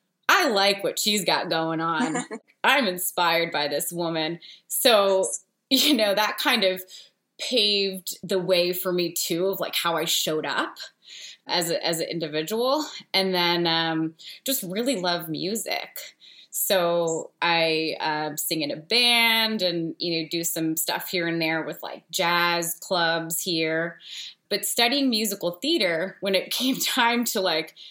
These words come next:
Speaker 1: "Hey, what do you wanna be when you grow up?" When, like, that actually happened and I was going to college, I was like, "Oh my God, <laughs> what am I gonna do? I don't think I can survive in the real world." But it's still a part of me. I still do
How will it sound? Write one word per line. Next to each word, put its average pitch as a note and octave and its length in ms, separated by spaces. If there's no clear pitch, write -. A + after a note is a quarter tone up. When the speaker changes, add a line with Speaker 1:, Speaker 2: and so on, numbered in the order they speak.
Speaker 1:
"Hey, C4+ 320
what G3 220
do G#3+ 60
you G#3 100
wanna G3+ 220
be B3+ 180
when G#3 160
you F3+ 140
grow E3+ 200
up?" E3 220
When, F3+ 140
like, D#3+ 300
that G3 440
actually E3+ 440
happened G3 420
and G3+ 100
I F3 60
was E3+ 160
going E3+ 260
to D3+ 60
college, F#3 480
I F3+ 40
was F3 140
like, E3 300
"Oh F#3 120
my D#3+ 180
God, D3+ 480
<laughs> - 20
what - 260
am G#4+ 80
I E4 40
gonna B3 320
do? F#3 340
I D#3+ 80
don't C4 180
think D4+ 140
I E4 80
can C4+ 240
survive G3+ 800
in G3 140
the F#3 80
real F#3+ 300
world." F3 580
But - 240
it's A#3+ 220
still C#4+ 320
a - 100
part F3+ 320
of G3+ 100
me. A#3 220
I G3+ 40
still G#3 240
do G3 140